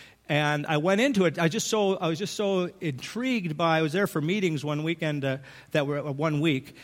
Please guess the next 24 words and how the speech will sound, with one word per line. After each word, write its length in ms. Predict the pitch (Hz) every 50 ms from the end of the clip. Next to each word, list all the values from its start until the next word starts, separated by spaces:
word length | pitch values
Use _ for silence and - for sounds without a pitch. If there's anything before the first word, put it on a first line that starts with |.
| - -
I 60 | -
was 120 | 165 170 -
so 120 | 208 208
intrigued 420 | 196 185 - - 233 262 294 240 202
by 120 | 214 196
the 120 | 165 165
church 480 | - - - - 254 269 208 180 - -
as 100 | 165 139
I 120 | 170 160
just 260 | 165 160 202 - - -
saw 200 | 208 214 202 190
it 100 | 160 156
during 240 | 170 185 185 180
the 80 | 170 160
week. 180 | 175 226 233 185
I 60 | 156
went 240 | 156 160 165 156 139
back 260 | 160 180 208 196 -
to 120 | 165 156
it 80 | 156 147
for 180 | - 156 151 139
services 640 | - - 175 185 190 180 156 - - 147 127 131
on 160 | 135 139 135
Sunday. 500 | 123 - - 226 254 226 147 123 135 131